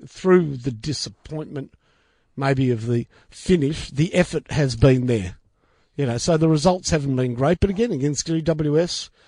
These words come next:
dominated the first half. The lack of class up the front end comes to tell both. It's the first disper-, it's the first disposal, not inside fifty, in their attacking half. So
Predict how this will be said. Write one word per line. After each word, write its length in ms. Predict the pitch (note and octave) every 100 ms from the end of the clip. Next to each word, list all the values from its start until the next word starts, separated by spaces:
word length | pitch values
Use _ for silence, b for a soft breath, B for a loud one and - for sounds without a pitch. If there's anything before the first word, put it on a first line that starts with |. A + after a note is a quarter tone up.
| b b b
dominated 560 | D#3 D#3 D3+ D3 C#3+ B2+
the 80 |
first 360 | - D#3+ C#3+ -
half. 440 | C#3+ C#3+ C#3+ - _ b b b b b b b b
The 120 | E3+
lack 180 | F#3 A#3
of 120 | F#3+
class 420 | - E3 D#3+ C3+ -
up 160 | -
the 80 | -
front 340 | - D#3 C3+
end 400 | C#3 C3+ A2+ B2 D#3 _ _ _ _ -
comes 320 | E3+ D3+ -
to 100 | C3+
tell 320 | - D#3 B2+
both. 460 | A2+ C#3 C3+ - - _ b
It's 180 | F3 -
the 80 | G3+
first 280 | B3 B3+ -
disper-, 500 | F3+ - D#3 D#3 D#3 _ -
it's 180 | E3
the 80 | -
first 300 | - B3 -
disposal, 760 | A#3 - - D3+ C#3 A#2+ C3+ - b b b b
not 160 | F3+ A#3
inside 440 | D#4 G3+ E3 C#3+
fifty, 380 | - D#3+ - A2+
in 200 | - D3
their 160 | D3 C#3+
attacking 460 | C3+ E3 D3 C3
half. 360 | A2+ B2+ B2 F#2+
So 320 | - C#3 C#3